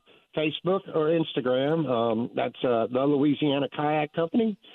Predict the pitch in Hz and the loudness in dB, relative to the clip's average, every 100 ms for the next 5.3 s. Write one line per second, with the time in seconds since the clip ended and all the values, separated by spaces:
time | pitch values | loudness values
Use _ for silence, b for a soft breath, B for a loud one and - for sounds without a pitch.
0 | B B B - - 127 127 120 113 110 | B B B -10 -2 0 2 0 0 -2
1 | 95 104 131 139 123 127 120 110 - 113 | -4 -10 -6 -4 -2 -2 -2 -6 -4 -4
2 | - _ - 127 123 143 135 120 104 127 | -6 _ -10 -4 0 2 2 0 0 0
3 | 127 127 127 123 135 127 127 123 117 120 | 2 2 0 0 -2 -2 -4 -2 0 0
4 | 110 147 143 151 151 117 107 _ 143 135 | 0 0 0 2 0 -4 -12 _ 0 2
5 | 135 123 | 2 2